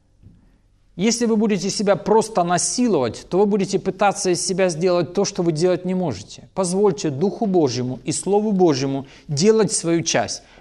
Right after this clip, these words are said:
Просто пребудьте в Слове. Прибудьте в размышлении, прибудьте в исповедании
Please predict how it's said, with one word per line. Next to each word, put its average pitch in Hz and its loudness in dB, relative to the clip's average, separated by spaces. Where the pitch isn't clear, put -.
Просто 240 2
пребудьте 214 0
в - -8
Слове. 170 -2
Прибудьте 220 4
в 202 2
размышлении, 170 0
прибудьте 220 2
в 220 0
исповедании 175 -2